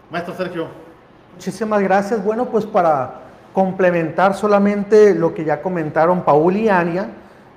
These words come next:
Speaker 2: el agente aduanal es, son los ojos del importador en la aduana. En este caso, en Manzanillo,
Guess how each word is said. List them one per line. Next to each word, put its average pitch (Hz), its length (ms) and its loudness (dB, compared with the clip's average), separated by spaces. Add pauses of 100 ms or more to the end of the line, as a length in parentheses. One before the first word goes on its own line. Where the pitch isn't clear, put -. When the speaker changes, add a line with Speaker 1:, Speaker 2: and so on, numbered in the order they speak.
(440)
Speaker 2:
el 190 140 2
agente 202 400 -2
aduanal 220 540 2 (680)
es, 208 640 2 (140)
son 214 240 -2
los 226 320 -4
ojos 226 400 0
del 165 160 0
importador 160 800 0 (260)
en 175 140 -2
la 156 80 0
aduana. 143 400 -2
En 151 100 -6
este 175 260 -6
caso, 202 360 -2
en 185 100 -4
Manzanillo, 170 760 -2